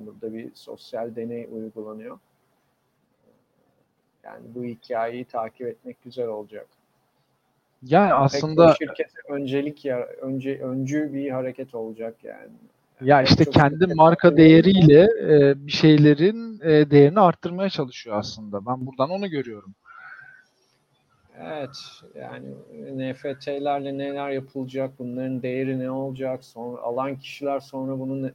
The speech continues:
Speaker 1: ne kadara verecek, e,
Speaker 2: Evet.
Speaker 1: çeşitli spekülasyonlar dönecektir yani.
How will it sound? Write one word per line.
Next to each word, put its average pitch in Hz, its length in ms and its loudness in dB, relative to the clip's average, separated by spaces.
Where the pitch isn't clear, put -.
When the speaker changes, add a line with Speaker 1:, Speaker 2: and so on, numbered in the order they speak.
Speaker 1:
ne 123 140 -10
kadara 131 420 -6
verecek, 127 680 -10
e, - 40 -20
Speaker 2:
Evet. 135 260 2
Speaker 1:
çeşitli - 500 -20
spekülasyonlar 123 1160 -14
dönecektir 127 600 -14
yani. 110 320 -20